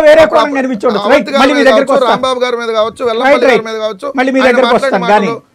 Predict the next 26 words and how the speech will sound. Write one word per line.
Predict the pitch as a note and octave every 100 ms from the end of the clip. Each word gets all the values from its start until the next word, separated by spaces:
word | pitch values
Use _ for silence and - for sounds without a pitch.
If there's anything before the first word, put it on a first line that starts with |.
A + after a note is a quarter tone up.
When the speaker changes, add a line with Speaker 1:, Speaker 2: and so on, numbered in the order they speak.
| _ B3+
Speaker 2:
no, | D#4+
no. | E4 A#3+
Speaker 1:
డైవర్ట్ | D4 D#4+ B3 A#3
కావద్దు, | G3+ F3+
ఒక్క | F#3 G#3+
Speaker 2:
ఆ, |
Speaker 1:
నిమిషం. | A3 C#4
Speaker 2:
ఆ | B3+
పాయింట్కి | D4+ E4 D4 C#4+
వస్తాను | C4+ A#3
సాయి | G3+ F3+
గారు. | G3
ఇప్పుడు | G3 - - _ -
ప్రభుత్వ | G3+ B3+ - C#4+
Speaker 1:
Right, | B3+
Speaker 2:
వ్యతిరేక | B3 B3+ G#3+
Speaker 1:
right. | A3+
Speaker 2:
ఓటు | A#3+ A#3+ D#4+ - _ - -
చేల్చకుండా | C4+ C#4 C4+ B3 A#3+ D4 - _ _ -
మనందరం | A3 A#3 B3+ C#4 -
కూటమిగా | B3+ C4+ C4 A#3+
కడదామని | A#3+ A#3 A#3 A3+
ఓపెన్ | A#3 B3
గా | B3 G#3+
చెప్తున్నప్పుడు | G3 A#3 A#3+
Speaker 1:
ఒక్క | C4